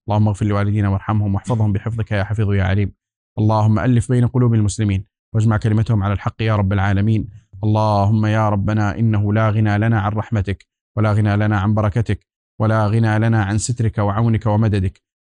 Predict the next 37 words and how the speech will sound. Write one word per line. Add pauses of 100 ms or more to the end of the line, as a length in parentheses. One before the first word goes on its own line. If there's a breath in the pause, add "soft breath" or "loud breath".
اللهم
يا
حي
يا
قيوم،
برحمتك
نستغيث، (380)
أصلح
لنا
شأننا
كله،
ولا
تكلنا
إلى
أنفسنا
طرفة
عين. (420)
اللهم
إنا
نعوذ
برضاك
من
سخطك، (280)
وبمعافاتك
من
عقوبتك، (240)
وبك
منك،
لا
نحصي
ثناء
عليك
أنت
كما
أثنيت
على
نفسك.